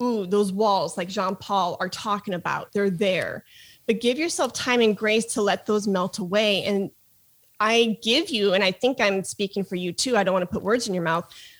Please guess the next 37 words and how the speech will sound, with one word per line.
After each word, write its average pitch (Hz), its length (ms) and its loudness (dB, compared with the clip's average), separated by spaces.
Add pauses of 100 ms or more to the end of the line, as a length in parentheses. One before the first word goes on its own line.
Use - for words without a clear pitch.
(240)
We're 226 120 6
telling 262 460 0
you, 214 140 4
like, 185 360 0 (440)
allow 214 260 2
yourself 254 440 0
to 214 120 -4 (160)
be 285 220 0
vulnerable 202 500 -2
and 185 160 -2
authentic, 170 720 -4
because 214 320 -4
then 196 320 0
that's 233 380 0
when 208 360 2
the 190 100 0
magic 185 540 -2
happens. - 560 -6 (140)
That's 214 340 0
when 220 100 2
you're 202 140 2
gonna 190 220 -2
start 185 480 0 (340)
noticing 214 600 4
those 185 180 -2
parallels 190 600 0
and 175 140 -4
connecting 190 480 -4
to - 140 -10
your 180 100 0
musical 190 560 -2
voice 190 380 0 (100)
on 196 180 2
the 185 80 -2
stage 190 460 -4
in 202 80 2
a 180 180 0